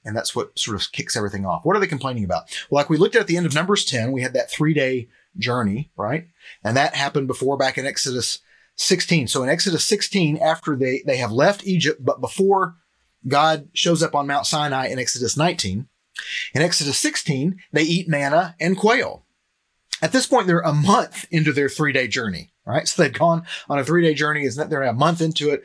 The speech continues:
The bread they took with them must have been depleted by that time already.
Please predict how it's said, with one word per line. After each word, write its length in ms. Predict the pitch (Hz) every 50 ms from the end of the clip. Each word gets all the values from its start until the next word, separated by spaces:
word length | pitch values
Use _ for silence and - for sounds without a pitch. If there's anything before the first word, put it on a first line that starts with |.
| - - - -
The 80 | - 123
bread 260 | 113 135 160 180 180
they 100 | 175 -
took 200 | - 165 160 -
with 120 | 160 151
them 100 | 147 139
must 160 | 151 160 165
have 80 | - 147
been 100 | 151 147
depleted 380 | 135 120 - 143 143 131 135 113
by 120 | 113 107
that 200 | 117 135 147 143
time 240 | - 139 127 123 117
already. 460 | 110 104 101 113 127 135 135 135 127